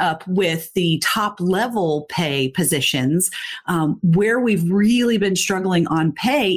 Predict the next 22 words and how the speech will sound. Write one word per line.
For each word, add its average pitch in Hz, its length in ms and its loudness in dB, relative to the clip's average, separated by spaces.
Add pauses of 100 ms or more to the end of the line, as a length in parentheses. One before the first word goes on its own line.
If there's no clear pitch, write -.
is 175 160 0
much 220 280 0
more 185 220 0
on 165 220 0
the 165 80 0
front 165 280 -4
line 156 460 0 (120)
and 180 140 2
trying 165 300 0
to 165 120 -2
compete 165 720 0 (340)
against 170 380 -2
other 190 200 0
organizations 160 1160 0
inside 196 460 0
of 175 80 -6
healthcare 190 580 -2
and 156 80 0
even 156 180 0
outside 190 460 -2
of 147 140 -8
healthcare 143 680 -2